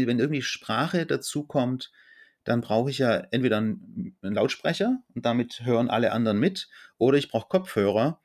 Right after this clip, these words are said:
und damit kapsle ich mich von meiner Umwelt ab. Wir machen einen Podcast, ja, aber wir machen den ja nicht, weil irgendjemand zufällig nebenbei das hört, sondern ich glaube schon, dass man Podcasts ja sehr gezielt hört,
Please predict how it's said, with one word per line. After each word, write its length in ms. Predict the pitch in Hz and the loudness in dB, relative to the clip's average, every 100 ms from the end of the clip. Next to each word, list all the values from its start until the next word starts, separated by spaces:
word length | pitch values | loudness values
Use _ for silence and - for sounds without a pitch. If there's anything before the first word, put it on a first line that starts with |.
| _ | _
und 120 | - 113 | -4 0
damit 280 | 120 131 | 0 0
kapsle 340 | - 120 - 117 | -2 -2 0 -2
ich 120 | 113 | 0
mich 120 | 120 | -2
von 120 | - | 0
meiner 220 | 113 107 95 | 0 0 0
Umwelt 360 | 104 101 92 | 0 -2 -2
ab. 200 | - - _ - - | -8 -14 _ -20 -8
Wir 200 | 98 127 | -2 0
machen 220 | 123 143 | 2 0
einen 80 | 110 | 0
Podcast, 520 | 135 - 240 262 - | 0 0 -2 0 0
ja, 320 | 117 196 220 - - | -2 -2 -4 -8 -4
aber 240 | 123 123 | 0 2
wir 80 | 120 | 2
machen 240 | 131 175 | 2 2
den 100 | 131 | 2
ja 120 | 127 | 2
nicht, 280 | 120 175 - | 2 0 0
weil 220 | 123 113 - | 2 2 2
irgendjemand 920 | 131 139 151 113 117 117 113 107 - _ | 0 0 -2 -2 0 0 0 -4 -10 _
zufällig 520 | - 170 165 131 120 | -4 -2 0 0 2
nebenbei 420 | 117 113 110 101 | 0 0 2 0
das 200 | 113 113 | 0 -2
hört, 220 | 120 165 233 | 0 0 0
sondern 200 | 143 117 | -2 -2
ich 120 | - | -4
glaube 300 | 104 107 110 | -2 -2 -4
schon, 240 | - 135 | -4 -2
dass 140 | 175 - | -2 -2
man 140 | 110 | -4
Podcasts 460 | - 104 - 113 - | -4 -4 -2 -2 -2
ja 100 | 101 | -2
sehr 140 | 107 | -2
gezielt 540 | 95 - - 135 180 | -4 -8 -6 -4 -4
hört, 440 | 156 151 185 - | 0 0 0 -4